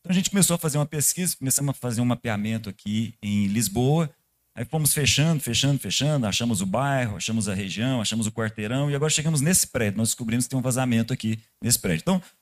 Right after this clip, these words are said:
fazendo aqui uma, uma avaliação, fazendo aqui uma consulta com todo mundo, queria saber, posso olhar seu apartamento? Pode, sem problema nenhum. "É, não parece ter nenhum vazamento, não." "Como é que é a prática diária de vocês, assim, por exemplo, banho? Como é que é o banho de vocês?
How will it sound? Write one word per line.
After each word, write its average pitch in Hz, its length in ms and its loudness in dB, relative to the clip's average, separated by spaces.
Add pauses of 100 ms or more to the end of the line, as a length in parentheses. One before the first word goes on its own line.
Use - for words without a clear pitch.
(120)
fazendo 160 260 2
aqui 147 160 2
uma, 113 400 2 (480)
uma 107 120 0
avaliação, 110 520 2
fazendo 113 300 0
aqui 208 160 -4
uma 101 160 2
consulta 113 480 0
com 107 120 -2
todo 107 220 0
mundo, 139 180 0
queria 175 160 -4
saber, 165 360 2
posso 151 280 2
olhar 117 220 2
seu - 100 -2
apartamento? 101 580 0
Pode, 92 380 0
sem 87 160 -10
problema 127 300 -4
nenhum. 107 260 -2 (360)
"É, 113 220 0
não 117 120 -8 (160)
parece - 220 -8
ter 104 60 -4
nenhum 107 140 2
vazamento, 101 420 0
não." 120 100 0
"Como 190 100 0
é 226 80 4
que - 80 -4
é 247 40 -2
a 202 40 -2
prática 127 400 -2
diária 101 340 2
de 87 60 -6
vocês, 92 380 2
assim, 113 320 2
por 120 120 -6
exemplo, 110 260 -2
banho? 117 320 4
Como 131 160 0
é 143 40 6
que 127 140 -2
é 95 80 0
o 85 80 -2
banho 87 320 0
de - 60 -6
vocês? 67 400 -4